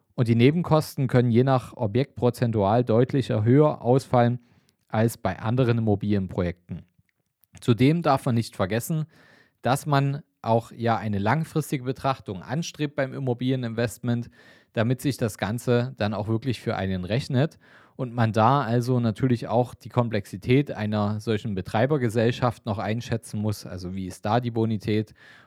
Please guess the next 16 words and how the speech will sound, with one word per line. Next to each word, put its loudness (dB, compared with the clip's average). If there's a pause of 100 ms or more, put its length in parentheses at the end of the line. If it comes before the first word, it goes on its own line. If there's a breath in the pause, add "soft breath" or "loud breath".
(120)
und 0
wie 0
kann -2
es -2
denn 2
mal 2
sein, 0
wenn 2
ich -2
zum -2
Beispiel 0
ohne 4
Betreibergesellschaft -2
die -10
Immobilie -4
vermiete, -4